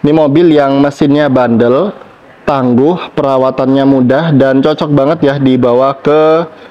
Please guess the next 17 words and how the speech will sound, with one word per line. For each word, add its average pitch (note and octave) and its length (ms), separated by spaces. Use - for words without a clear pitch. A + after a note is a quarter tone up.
tempat-tempat C#3 640
yang C3+ 220
medannya B2+ 500
berat. G#2+ 380
Nih, A2+ 100
tampilannya B2 600
gagah. A#2+ 480
Fiturnya D#3+ 340
juga D3 240
sudah C#3 240
lengkap, C3 640
ada B2 240
fog D#3 320
lamp, D3+ 480
ada B2 400
corner C3+ 400
sensor. D#3+ 800